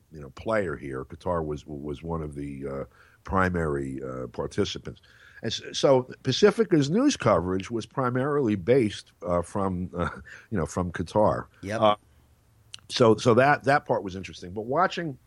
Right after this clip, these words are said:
Speaker 1: it was R T and, uh, Press T V. Um, Press T V had, you know, Iran had, the, the official government line of Iran was that this was an indigenous revolution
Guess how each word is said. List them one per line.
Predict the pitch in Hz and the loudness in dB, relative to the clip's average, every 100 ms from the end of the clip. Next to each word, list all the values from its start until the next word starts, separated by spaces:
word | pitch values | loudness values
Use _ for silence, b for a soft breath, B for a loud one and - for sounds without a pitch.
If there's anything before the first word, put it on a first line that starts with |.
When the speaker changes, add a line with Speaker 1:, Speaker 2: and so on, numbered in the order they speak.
| _ _ _ _ - B B B | _ _ _ _ -20 B B B
Speaker 1:
it | 127 | 2
was | 135 113 | 2 4
R | 135 165 | 2 2
T | - 185 165 185 - _ _ _ _ _ _ _ | 0 2 2 2 -2 _ _ _ _ _ _ _
and, | 117 117 117 107 - | 2 2 2 -2 2
uh, | 101 98 | 4 4
Press | - 151 165 | 2 2 0
T | - 123 107 | -2 -2 0
V. | 95 90 98 - _ _ _ _ _ 90 | 0 0 0 -4 _ _ _ _ _ -4
Um, | 101 98 98 92 - | 0 0 -2 -10 0
Press | 135 147 | 2 2
T | - 170 | 2 4
V | 170 170 | 6 8
had, | 139 135 120 101 - - | 8 8 6 4 -6 0
you | 123 | 4
know, | 113 | 6
Iran | 113 110 123 143 156 | 8 8 6 6 8
had, | 131 123 | 8 6
the, | 104 | 2
the | 107 92 104 107 | -2 0 2 2
official | - 139 - 147 120 107 | 6 4 8 6 6 4
government | 87 117 120 123 104 | 4 4 4 0 0
line | 101 104 110 110 | 4 6 6 4
of | 104 | 2
Iran | 101 98 98 104 107 | -4 -6 -4 -4 -4
was | 101 101 101 | -2 -2 -2
that | 98 95 - | -4 -4 -4
this | 92 - | -8 -4
was | 98 95 | -4 -4
an | |
indigenous | 95 90 107 107 107 - | -6 -2 -2 0 -2 0
revolution | 104 92 95 110 120 123 113 113 | 0 2 2 2 2 0 -4 -4